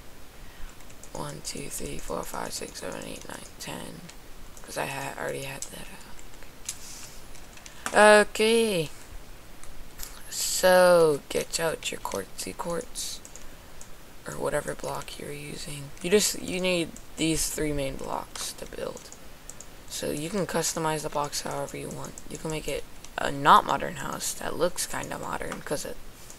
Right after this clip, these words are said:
it has some features on it. But, you know, it's all up to you. Actually, let's put this out one more to make the room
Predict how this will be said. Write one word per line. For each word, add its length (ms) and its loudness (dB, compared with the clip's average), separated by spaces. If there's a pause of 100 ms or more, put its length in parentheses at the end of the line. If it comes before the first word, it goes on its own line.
(400)
it 40 -4
has 140 -4
some 220 -4
features 480 -4
on 140 -8
it. 80 -10 (1160)
But, 300 6
you 80 4
know, 540 4 (760)
it's 200 -6
all 240 0
up 160 -4
to 160 -6
you. 720 -6 (400)
Actually, 300 4
let's 100 0
put 160 -4
this 180 -2
out 200 4
one 280 -2
more 280 -2 (1000)
to 100 -6
make 340 -4
the 220 -2
room 440 -4